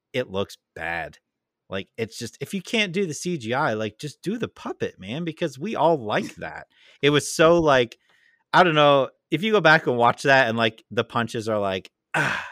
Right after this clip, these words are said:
Speaker 1: you know what I mean? Like, it's just super, uh, I don't know, bad, but I just think the C G I made it worse. But everything else was, like, it's exactly what I wanted. It's a stupid, cheesy story.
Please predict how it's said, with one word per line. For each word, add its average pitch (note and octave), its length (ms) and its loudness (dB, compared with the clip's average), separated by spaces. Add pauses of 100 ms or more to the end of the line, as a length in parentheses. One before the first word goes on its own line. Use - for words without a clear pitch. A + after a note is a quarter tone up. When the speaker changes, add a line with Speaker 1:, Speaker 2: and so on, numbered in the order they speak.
(260)
Speaker 1:
you B2+ 140 0
know C3+ 80 4
what C3+ 120 8
I B2+ 120 6
mean? B2 260 0
Like, A2+ 180 0
it's B2 120 -10
just - 260 -8
super, B2+ 540 -2 (540)
uh, A2 420 2
I A2+ 140 -2
don't A2 120 -2
know, G2 120 -6
bad, G2+ 580 -4
but G#2+ 260 -4 (360)
I A2+ 100 -4
just G#2 200 -10
think A#2 180 -4
the G2+ 80 -8
C A2 200 -8
G G2 140 -8
I F2 160 -4
made F2+ 200 -8
it E2+ 120 -14
worse. F2 460 -16 (200)
But D#3 120 2
everything F#3 320 4
else A#2 280 0
was, G2 180 -8
like, F#2 380 -6 (540)
it's C#3 160 -4
exactly E3+ 460 0
what D#3 180 2
I C3 100 4
wanted. A2 520 -4 (400)
It's - 140 -12
a G#2+ 60 -6
stupid, C#3+ 500 -4
cheesy A#2+ 400 -6
story. G#2+ 680 -2